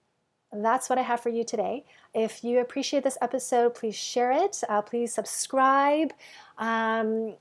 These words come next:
I love you all. I appreciate you all. And, uh, more to follow. This, I guess this new season, I love the people I've been interviewing. I mean, I loved all the people I brought on in the podcast, but especially this season,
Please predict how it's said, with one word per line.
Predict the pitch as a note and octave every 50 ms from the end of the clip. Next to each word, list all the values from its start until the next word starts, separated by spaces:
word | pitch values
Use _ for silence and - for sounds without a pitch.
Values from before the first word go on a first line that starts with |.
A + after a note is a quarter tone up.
| - _
I | - A3 A3 G#3+ A3
love | G#3+ A3 A3 A#3 A3+
you | B3 C4 B3+ -
all. | A#3 A3 A3 A3+
I | G#3+ A3
appreciate | G#3+ G#3+ - A#3 G#3+ - - B3 A3+ A3 G#3+
you | G#3+ A3 - -
all. | G#3 G#3 G#3 G#3 G#3+ A3+ B3 C4 D4 D4 - _
And, | - G#3 G#3 G3+ G3+ G#3 G#3 G3+ -
uh, | G#3+ G3 G3+ G3+ G3+ - - - _ _ _ _ _ _ _ -
more | G#3+ G#3 A3 A3+ A3+ A#3
to | A3+ - - B3
follow. | A#3+ - - G#3 G3 F#3 F#3 G3 G#3 A#3+ D4 G#4+ A4+ - - - - - - - _
This, | - A3 G3 A#3 B3+ C#4+ C#4+ - - - - - - _ _ _ _ _
I | A3+
guess | A3 A#3+ B3+ B3+ -
this | - C#4 - - -
new | A#3 A#3
season, | A3 - - A3+ G#3+ G#3 G3 F#3 G#2 G#3+ A3 C#4 F4 - - - _ _ _ _ _ _ _ _ _ _ _
I | A3+ A3 A3+
love | A3 A3 A3 G#3+ G#3 G#3+ G3+
the | A3+
people | A3+ A3 A3 - G#3+
I've | G3+ G3+ F#3+
been | F#3 G3
interviewing. | - G3 F#3 - G#3+ G#3 G#3 G#3+ A3 A3+ A#3 B3+ C#4
I | A#3
mean, | G#3+ A3 G#3+
I | G#3+
loved | G3+ G3+ G3+ F#3+ -
all | - F#3+ F#3+ F#3
the | F3+
people | F3+ F3+ - F#3+
I | F3+ F3+
brought | - F3+ F3 F3
on | F#3 F#3+ F#3+ A3+ C#4+ D#4+
in | C4 - G3+ G3 F#3+
the | F#3+
podcast, | F#3 - G3 - - - A#3+ C4+ C#4+ C#4+
but | - G#3+
especially | G#3+ G#3 - - C4 C4+ C#4 - - C#4 C#4 B3+
this | G#3+ A#3 A#3 -
season, | - - G#3 F#3+ F#3+ F3+ A3+ A#3+ B3+ D#4 G4+